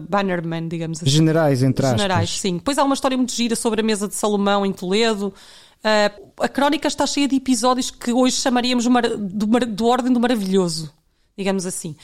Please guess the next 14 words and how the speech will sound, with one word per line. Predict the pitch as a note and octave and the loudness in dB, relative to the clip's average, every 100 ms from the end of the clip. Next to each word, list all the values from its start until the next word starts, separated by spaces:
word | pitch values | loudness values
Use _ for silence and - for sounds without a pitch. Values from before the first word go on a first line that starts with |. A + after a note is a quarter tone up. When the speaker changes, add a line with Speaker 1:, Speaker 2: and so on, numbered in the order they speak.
| - | -8
Speaker 1:
mas | A3 - | -4 -4
que | |
tem | - B3 | 0 0
um | |
significado | A#3+ A#3 B3+ B3+ B3 A#3+ | 0 0 -2 0 -2 -2
político | - A#3+ B3+ - | -2 -2 -2 0
muito | A#3 A#3 | 0 2
importante. | A#3+ - - A#3+ C4 - | 0 -2 -2 -2 -2 -10
Depois, | - F#3+ - | -6 -4 -4
um | - G3+ | -4 -4
dia, | F3+ | -4
far-, | F#3 F#3 F3+ - | -6 -6 -8 -8
espero, | - G3+ F#3+ | -4 -4 -2
falaremos, | - F#3 F3+ E3+ - | -4 -4 -4 -6 -10